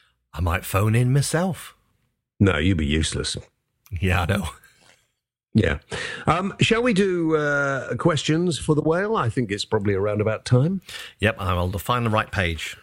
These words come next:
Speaker 1: Um,
Speaker 2: Yes,
Speaker 1: Chris.
Speaker 2: I was gonna do is anybody, 'cause you, you, you keep on wanting to do this whole thing about Doctor Who as a woman, and I ca-,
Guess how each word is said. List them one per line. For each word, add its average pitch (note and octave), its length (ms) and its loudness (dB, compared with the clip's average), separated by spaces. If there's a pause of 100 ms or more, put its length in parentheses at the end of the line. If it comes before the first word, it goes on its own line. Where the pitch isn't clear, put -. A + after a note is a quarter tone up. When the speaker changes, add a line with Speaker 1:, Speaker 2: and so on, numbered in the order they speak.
(140)
Speaker 1:
Um, D#2 320 -4
Speaker 2:
Yes, G#2+ 300 2
Speaker 1:
Chris. - 60 -2
Speaker 2:
I B2+ 60 4
was E3 180 -2
gonna D#3 200 0
do B2+ 380 0
is B2 180 0
anybody, B2+ 380 2
'cause B2 200 2
you, D#3 160 2
you, D3+ 240 -2
you D3+ 260 -2
keep D3+ 280 0
on C#3 140 2
wanting B2 240 2
to F#2 100 -2
do A#2 160 2
this G#2 180 -2
whole A2 200 -2
thing G#2+ 180 2
about G2 320 0 (640)
Doctor B2 380 2
Who A2+ 280 6
as G#2 140 2
a G#2+ 60 6
woman, G#2 340 4
and G2 120 2
I C3 160 2
ca-, - 140 2